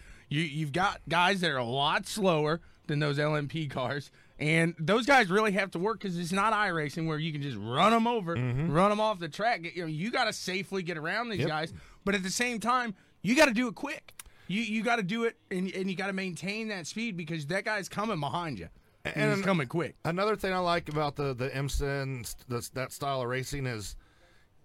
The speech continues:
Speaker 2: you hear a lot of names that you've seen come from IndyCar and other series.
Speaker 1: Absolutely.
Speaker 2: Uh, like yesterday, you had Spencer Pigot running L M P two, which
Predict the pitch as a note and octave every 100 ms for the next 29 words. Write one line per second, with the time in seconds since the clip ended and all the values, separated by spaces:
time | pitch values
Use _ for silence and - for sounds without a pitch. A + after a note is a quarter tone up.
0 | - C3 C3 D#3 E3 C3+ B2+ C3+ C3 C3
1 | C#3 D#3 B2 B2 C3+ C3+ B2 - C3+ C3+
2 | C3+ C3+ C#3 - G#2+ - G#2+ A2+ A2+ B2+
3 | C3+ C#3 B2 B2+ B2 - F#3+ F#3 F#2 C3
4 | C#3 - C3+ C3 C#3 - C3+ B2+ B2 A#2
5 | B2+ - D3+ E3+ F3+ C3+ A#2 B2+ A#2 -
6 | - C#3 D3 C3 D#3 F3+ E3 A2+ A#2 A#2
7 | B2 B2+ A2+ A#2+ - E3+ D#3 G2+ E2 -
8 | _ _ _ A#2+ C3+ B2+ -